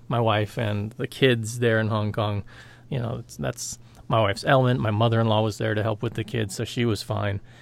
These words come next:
And she had a nice trip, and it was good to have the kids over there to see the in-laws, and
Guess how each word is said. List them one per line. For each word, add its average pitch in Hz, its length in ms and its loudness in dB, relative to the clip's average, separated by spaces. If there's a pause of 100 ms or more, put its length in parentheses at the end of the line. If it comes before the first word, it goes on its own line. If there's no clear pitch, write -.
(440)
And 107 460 2
she - 160 0
had 110 140 6
a 104 60 4
nice 104 200 2
trip, 143 260 4 (300)
and 110 300 0
it 120 60 -4
was 107 120 -4
good 113 240 0
to 107 60 0
have 101 220 0
the 73 100 -8
kids 123 440 2
over 117 180 2
there 113 400 2 (320)
to 120 80 -2
see 113 460 0 (180)
the 143 120 -6
in-laws, 107 640 0
and 104 280 -4